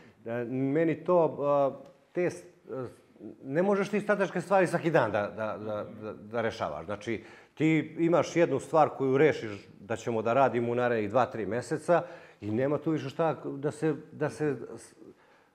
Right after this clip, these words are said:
pravi strategija. Kreneš da radiš. Prosto ko pasuj. Kreneš ujutru u sedam,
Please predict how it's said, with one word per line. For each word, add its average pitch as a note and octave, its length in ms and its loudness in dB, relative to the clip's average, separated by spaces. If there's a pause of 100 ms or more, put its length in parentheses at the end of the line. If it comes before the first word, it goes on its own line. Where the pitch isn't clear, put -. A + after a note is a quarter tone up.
(1120)
pravi E3 200 6
strategija. A#2+ 600 0 (160)
Kreneš C#3+ 280 0
da C3 80 -2
radiš. D3 320 0 (720)
Prosto D3 320 2
ko C#3 160 -2
pasuj. C#3 360 -4
Kreneš C#3 380 -4
ujutru B2 260 -2
u A2 40 -6
sedam, D3 400 0